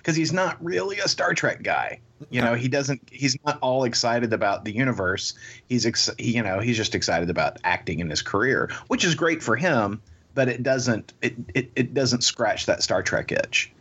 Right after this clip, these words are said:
Speaker 1: So I, I, I'm, I'm much more interested in seeing, they're, they're doing, uh, cast conversations.
Speaker 2: Mm-hmm.
Speaker 1: Uh, so they're, they've got a D S nine panel, they've got an Enterprise panel, they got a Voyager panel.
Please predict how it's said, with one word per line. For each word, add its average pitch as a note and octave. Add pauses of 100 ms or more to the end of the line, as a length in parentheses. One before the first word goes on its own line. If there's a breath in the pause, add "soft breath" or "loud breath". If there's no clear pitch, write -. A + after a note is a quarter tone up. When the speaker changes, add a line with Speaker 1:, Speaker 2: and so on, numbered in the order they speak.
(800)
Speaker 1:
So -
I, G#2+
I, B2+
I'm, C3+
I'm C#3
much D3
more C#3+
interested B2+
in A2+
seeing, A2+
they're, G#2+
they're A2+
doing, A2+
uh, F2+
cast C#3+
conversations. D#2+ (120)
Speaker 2:
Mm-hmm. B2 (180)
Speaker 1:
Uh, F2
so A#2
they're, A2
they've A2
got G#2
a G#2+
D A2+
S G#2+
nine A2
panel, G#2
they've G2+
got G2
an G2+
Enterprise G2+
panel, F#2+
they G2
got F#2
a F#2
Voyager F#2
panel. F2+